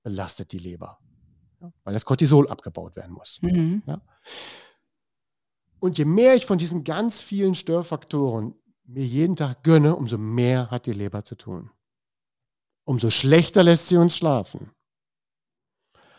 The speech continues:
Speaker 1: Andererseits braucht die Leber wiederum guten Schlaf, damit sie genau das alles tun kann. Also, wenn ich insgesamt was für den Schlaf tue,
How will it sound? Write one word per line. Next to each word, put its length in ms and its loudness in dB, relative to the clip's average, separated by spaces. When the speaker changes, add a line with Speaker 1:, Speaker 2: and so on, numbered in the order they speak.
Speaker 1:
Andererseits 840 4
braucht 480 4
die 80 4
Leber 380 2
wiederum 480 -2
guten 260 -2
Schlaf, 400 2
damit 300 2
sie 200 -4
genau 460 2
das 200 0
alles 220 -4
tun 200 -4
kann. 200 -14
Also, 300 2
wenn 160 4
ich 300 -4
insgesamt 720 0
was 160 -6
für 80 -4
den 120 -4
Schlaf 360 -4
tue, 260 -16